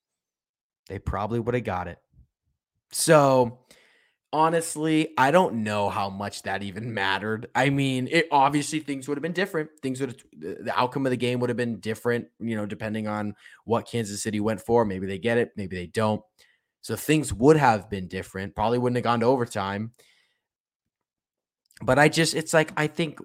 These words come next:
Kansas City was at the point where they were gonna score a touchdown if they wanted to score a touchdown, right? And they ended up settling for the field goal 'cause they ran out of time. But if their goal that entire time was go for a touchdown, I think they would have got it. But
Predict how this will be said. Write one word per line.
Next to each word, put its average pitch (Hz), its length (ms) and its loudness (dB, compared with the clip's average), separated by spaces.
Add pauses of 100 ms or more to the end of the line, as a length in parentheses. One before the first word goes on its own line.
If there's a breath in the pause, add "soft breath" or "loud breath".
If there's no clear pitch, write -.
(100)
Kansas 143 340 0
City 143 200 0
was 131 140 0
at 135 160 2
the 120 60 -8
point 135 300 0
where 117 100 -2
they 120 80 2
were 123 80 2
gonna 123 160 0
score 120 200 0
a 117 40 -2
touchdown 123 380 -4
if 90 80 -12
they 95 100 -6
wanted 87 220 -10
to - 60 -14
score 71 180 -14
a - 20 -18
touchdown, - 400 -16 (540)
right? 101 240 -4 (640 soft breath)
And 104 320 -2
they 123 120 2
ended 123 200 0
up 120 80 -2
settling 120 400 0
for 123 100 0
the 131 80 4
field 123 260 0
goal 127 140 2
'cause 127 140 -8
they 117 80 -2
ran 110 240 -2
out 101 60 -6
of 92 80 -12
time. 107 240 -4
But 90 100 -8
if 92 80 -14
their 120 140 4
goal 113 300 2
that 107 140 2
entire 104 300 -4
time 101 240 -6
was 95 160 -8
go 90 220 -8
for 113 160 -2
a 117 40 0
touchdown, 131 520 2
I 92 40 -8
think 92 160 -12
they 92 80 -10
would 85 120 -12
have 80 80 -14
got 78 180 -6
it. - 80 -12 (160)
But 131 300 4